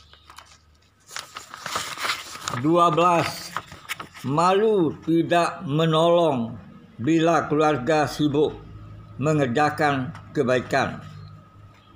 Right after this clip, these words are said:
Tiga belas, malu bertanya sesat di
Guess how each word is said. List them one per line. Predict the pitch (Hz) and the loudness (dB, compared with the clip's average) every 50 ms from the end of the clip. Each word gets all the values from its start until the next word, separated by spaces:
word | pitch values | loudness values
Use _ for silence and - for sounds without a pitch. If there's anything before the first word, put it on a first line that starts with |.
| - - - - - | -20 -20 -20 -20 -8
Tiga | - 147 151 151 135 160 165 160 | -2 0 0 2 2 2 2 4
belas, | 160 165 175 170 151 - - - - - - - - _ - - - _ _ - - | 4 4 4 4 2 2 -2 -6 -12 -16 -20 -20 -20 _ -20 -20 -20 _ _ -6 -4
malu | 127 147 160 170 185 196 196 202 214 208 202 175 143 117 - - - | 0 2 2 4 4 4 4 4 4 2 2 2 0 -2 -4 -6 -6
bertanya | 117 127 160 151 156 - 151 160 165 170 170 165 156 143 127 107 92 90 | -2 -2 -2 0 0 0 2 2 2 2 2 2 2 0 0 -2 -6 -10
sesat | - - - 156 156 - 170 156 147 - - - 123 | -8 -4 -4 -4 -2 0 0 0 0 -2 -4 -8 -4
di | 117 135 139 | -2 -2 0